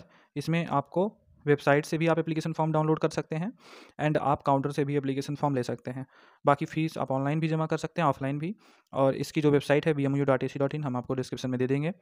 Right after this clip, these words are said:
पे करने के बाद आपको ये प्रिसाइज मैनर में फिल करके, अगर आप, आप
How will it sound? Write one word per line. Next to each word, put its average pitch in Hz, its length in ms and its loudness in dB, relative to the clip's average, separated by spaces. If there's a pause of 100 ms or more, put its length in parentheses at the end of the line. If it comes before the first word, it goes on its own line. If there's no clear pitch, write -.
(520)
पे 156 100 4
करने 151 220 2
के 156 60 0
बाद 156 140 6
आपको 151 200 2
ये 151 80 0
प्रिसाइज 143 320 0
मैनर 139 260 0
में 156 120 0
फिल 143 220 0
करके, 135 280 -2
अगर 131 220 0
आप, 131 320 -2 (180)
आप 127 200 -4